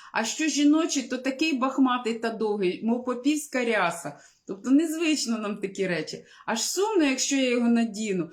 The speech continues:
А на голову той підситок і зап'ясте обличчя.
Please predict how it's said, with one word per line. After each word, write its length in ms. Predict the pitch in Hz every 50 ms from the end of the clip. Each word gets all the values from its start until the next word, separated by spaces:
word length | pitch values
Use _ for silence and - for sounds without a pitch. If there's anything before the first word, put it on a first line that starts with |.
| - - -
А 120 | - 226
на 120 | 262 277 302
голову 440 | 302 311 359 381 349 359 311 320 294
той 260 | - - 330 320 285
підситок 760 | - 285 277 - - - 285 294 294 294 254 254 - - -
і 40 | 247
зап'ясте 680 | 233 277 294 294 285 302 320 320 330 - - 320 302
обличчя. 540 | 302 269 247 269 302 311 311 - - - 185